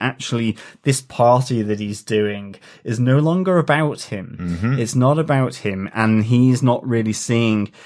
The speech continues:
Speaker 1: um, a way that he can, um, get out of this in an easy way.
Speaker 2: Yeah.
Speaker 1: And certainly,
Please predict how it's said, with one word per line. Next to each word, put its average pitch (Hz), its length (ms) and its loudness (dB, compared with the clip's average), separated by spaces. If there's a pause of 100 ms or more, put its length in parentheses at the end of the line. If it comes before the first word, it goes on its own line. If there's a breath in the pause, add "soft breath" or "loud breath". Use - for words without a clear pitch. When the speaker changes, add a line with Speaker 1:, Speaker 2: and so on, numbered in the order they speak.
(180 loud breath)
Speaker 1:
um, 101 320 -6
a 107 120 2
way 107 540 2
that 101 220 -2
he 120 380 -6
can, 104 640 -6 (320 loud breath)
um, 101 460 -2 (880)
get 120 240 -2
out 123 240 2
of 110 100 -2
this 110 320 -2
in 117 240 2
an 113 220 2
easy 113 600 -4 (260 loud breath)
way. 104 580 0 (160 loud breath)
Speaker 2:
Yeah. 98 80 -2
Speaker 1:
And 104 120 0
certainly, 127 560 2